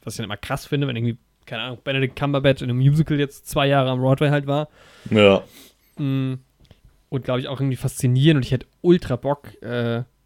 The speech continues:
Speaker 1: ich glaub, wenn ich, wenn ich in New York bin, werde ich mir erstmal ein, zwei, drei Musicals irgendwie reinziehen wollen am Broadway oder auch Theater. Ich mein, Birdman behandelt das ja auch ein bisschen, nur mit, mit Theater halt, weniger mit Musical an sich.
Speaker 2: Mhm.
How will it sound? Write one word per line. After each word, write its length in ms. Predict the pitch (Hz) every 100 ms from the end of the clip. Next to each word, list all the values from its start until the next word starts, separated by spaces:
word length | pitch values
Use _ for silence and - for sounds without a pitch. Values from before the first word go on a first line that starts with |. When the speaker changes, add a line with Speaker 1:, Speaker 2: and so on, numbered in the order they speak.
| _ _ _ _
Speaker 1:
ich 140 | 123 -
glaub, 140 | 131
wenn 100 | 123
ich, 140 | 123 -
wenn 100 | 127
ich 80 | 123
in 60 | 123
New 60 | 117
York 300 | 113 117 -
bin, 340 | 127 123 123 -
werde 440 | - - - 113 117
ich 120 | -
mir 80 | 120
erstmal 640 | 110 - 120 117 117 123 - _ _ _ _ _ _ _ -
ein, 200 | 123 127
zwei, 240 | - 120
drei 200 | 120 117
Musicals 440 | 123 147 170 131 120
irgendwie 220 | 113 120
reinziehen 460 | 110 110 113 123 117
wollen 160 | 113
am 100 | 117
Broadway 320 | 120 113 127
oder 160 | 120 117
auch 60 | 113
Theater. 320 | 120 123 131
Ich 80 | 127
mein, 140 | 120
Birdman 440 | 127 139 160 151
behandelt 320 | 147 147 147 139
das 80 |
ja 140 | - 90
auch 180 | 120 147
ein 100 | 160
bisschen, 340 | 160 165 156
nur 220 | 135 127 123
mit, 220 | 127 117 - -
mit 180 | 131 -
Theater 360 | 117 113 139
halt, 140 | 143 123
weniger 240 | 123 117
mit 120 | 113 123
Musical 320 | 131 120 123
an 80 | 107
sich. 200 | 127 - _ -
Speaker 2:
Mhm. 280 | 113 113